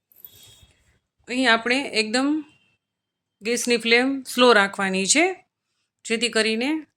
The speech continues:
આપણું આ બ્રેડ પકોડું છે તે એકદમ સરસ ક્રિસ્પી બને. તો તમે જોઈ શકો છો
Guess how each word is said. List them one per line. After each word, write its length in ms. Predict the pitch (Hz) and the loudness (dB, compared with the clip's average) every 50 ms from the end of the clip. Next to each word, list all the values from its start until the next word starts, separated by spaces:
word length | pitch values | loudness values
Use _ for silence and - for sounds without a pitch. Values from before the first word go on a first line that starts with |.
| _ _ _ _ _ _ - - _ _ _ _ _ _ _ _ _ _ _ _ _ - 196 | _ _ _ _ _ _ -20 -20 _ _ _ _ _ _ _ _ _ _ _ _ _ -14 -12
આપણું 320 | 202 190 208 226 226 226 | -12 -10 -8 -6 -2 -2
આ 120 | 220 202 196 | -2 0 2
બ્રેડ 180 | 208 233 226 226 - | 0 0 0 0 -2
પકોડું 400 | 226 226 233 226 226 220 226 226 | -2 0 2 0 2 2 0 2
છે 100 | 240 240 240 | 2 2 2
તે 160 | 247 240 285 320 339 330 - - _ _ _ _ _ - | 2 2 2 2 0 -4 -12 -18 _ _ _ _ _ -12
એકદમ 280 | 202 202 202 226 233 | -10 -6 -6 -4 -6
સરસ 300 | 220 220 233 240 294 269 - | -2 -2 0 0 0 -2 -2
ક્રિસ્પી 460 | - - 233 233 226 - - 226 190 175 | -4 -2 -2 0 0 -2 -2 -2 -2 -2
બને. 220 | 180 175 175 175 175 170 175 - _ _ _ _ _ _ _ _ _ _ _ _ _ _ _ _ _ _ _ _ _ _ _ _ _ _ _ _ _ _ _ _ _ _ _ _ - _ _ _ _ _ _ _ _ _ _ _ _ _ _ _ _ _ _ _ _ | -2 -4 -4 -6 -8 -10 -12 -16 _ _ _ _ _ _ _ _ _ _ _ _ _ _ _ _ _ _ _ _ _ _ _ _ _ _ _ _ _ _ _ _ _ _ _ _ -20 _ _ _ _ _ _ _ _ _ _ _ _ _ _ _ _ _ _ _ _
તો 20 | - 196 | -12 -6
તમે 200 | 220 220 226 226 | -4 -2 -2 0
જોઈ 260 | 214 240 254 254 240 - | 0 0 0 0 0 -2
શકો 180 | 262 - 262 269 | -4 -4 -4 -4
છો 160 | - 254 262 | -2 -2 -4